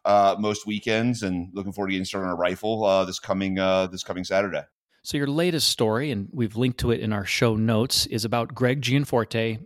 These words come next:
Speaker 2: Kristen Juris, and Montana's very popular stream access law, writing that if elected, they would, quote,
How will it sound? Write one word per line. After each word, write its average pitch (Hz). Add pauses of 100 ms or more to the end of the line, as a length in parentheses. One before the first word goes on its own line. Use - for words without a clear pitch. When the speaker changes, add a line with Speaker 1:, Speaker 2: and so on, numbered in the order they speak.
Speaker 2:
Kristen 127
Juris, 107
and 104
Montana's 104
very 123
popular 107
stream 107
access 101
law, 98 (160)
writing 113
that 107
if 117
elected, 127
they 117
would, 110
quote, 131